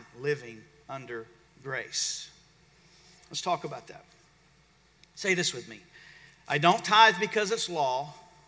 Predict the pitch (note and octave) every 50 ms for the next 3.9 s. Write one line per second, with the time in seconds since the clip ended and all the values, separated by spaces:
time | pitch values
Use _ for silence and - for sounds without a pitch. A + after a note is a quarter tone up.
0 | - - - - - - - - - - - - - - - - - - - -
1 | - - - - - - - - - - - - - - - - - - - -
2 | - - - - - - - - - - - E3 E3+ E3 C#3 C#3 C#3+ C#3 - C#3+
3 | C3 B2 B2 - - B2+ C#3 D3+ D#3 C3 A#2 A2+ - - - - -